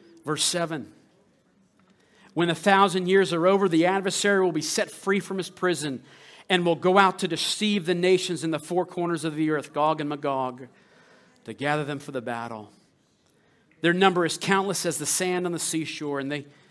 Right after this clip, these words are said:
came up over the breadth of the land and surrounded the camp of God's people in the city he loves. But fire came down from heaven and consumed them. The adversary who had deceived them was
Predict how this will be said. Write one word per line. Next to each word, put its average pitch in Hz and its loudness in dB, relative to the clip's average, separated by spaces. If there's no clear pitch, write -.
came 175 0
up 175 2
over 165 2
the 156 0
breadth 170 2
of 160 -8
the 151 0
land 160 2
and 160 -2
surrounded 165 -2
the 156 -10
camp 156 -8
of 156 -12
God's 151 -4
people 151 -4
in 127 -4
the 117 -10
city 156 -2
he 156 -2
loves. 131 -4
But - -8
fire 262 2
came 175 -2
down 160 0
from 151 -12
heaven 175 -6
and 160 -8
consumed 156 -6
them. 95 -14
The 190 6
adversary 214 2
who 185 2
had 190 2
deceived 240 0
them 196 4
was 185 2